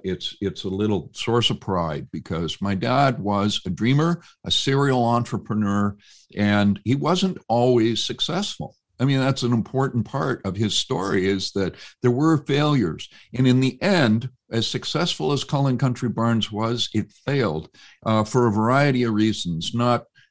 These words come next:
the least of which was a recession in nineteen ninety, ninety-one. Interest rates were, were high rel-, relative to what we're used to today. And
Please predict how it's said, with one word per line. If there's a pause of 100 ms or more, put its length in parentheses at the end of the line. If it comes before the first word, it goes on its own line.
(140)
the
least
of
which
was
a
recession
in
nineteen
ninety,
ninety-one. (260)
Interest
rates
were, (380)
were (260)
high
rel-, (120)
relative
to
what
we're
used
to
today. (400)
And